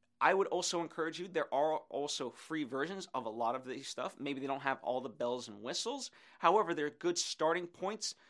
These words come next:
to build up your confidence with various technology and build to that full feature version of it.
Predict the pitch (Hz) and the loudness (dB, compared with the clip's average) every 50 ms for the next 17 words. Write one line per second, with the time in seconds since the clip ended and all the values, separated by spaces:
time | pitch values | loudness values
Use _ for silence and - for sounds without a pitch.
0 | - _ - - 156 - - 165 185 185 175 180 175 - 143 - - - 160 175 | -20 _ -8 -8 -6 2 4 4 4 4 2 0 -2 -6 -8 -6 0 2 2 2
1 | 175 - - 156 147 135 - - _ _ _ - 139 135 131 - - 123 120 139 | 2 2 -4 -6 -6 -6 -8 -10 _ _ _ -6 -6 -6 -6 -8 -10 -4 -2 0
2 | 143 139 131 131 - - 131 - - 110 120 135 147 175 - 220 262 254 233 - | 0 0 -2 -4 -6 -6 -8 -8 -4 -2 0 0 0 -2 -4 -8 -8 -10 -12 -16
3 | _ _ _ _ _ _ _ _ _ _ _ _ _ _ _ - - _ _ - | _ _ _ _ _ _ _ _ _ _ _ _ _ _ _ -20 -20 _ _ -20
4 | - - - _ _ 131 147 160 160 156 135 117 - 190 196 190 180 - - - | -20 -20 -20 _ _ -4 -2 -2 -2 -2 -4 -2 0 2 2 2 0 -2 -8 -10
5 | 175 156 135 143 143 139 131 - - _ _ _ _ _ - 185 175 151 - - | -8 -2 0 2 2 2 0 -4 -10 _ _ _ _ _ -4 -4 -4 -4 -4 -8
6 | 156 151 - - - 139 127 120 113 - _ _ _ _ - 135 202 208 156 143 | -10 -8 -8 -6 -6 -4 -4 -6 -8 -10 _ _ _ _ 2 2 4 4 2 0
7 | 113 - - - | -6 -12 -16 -20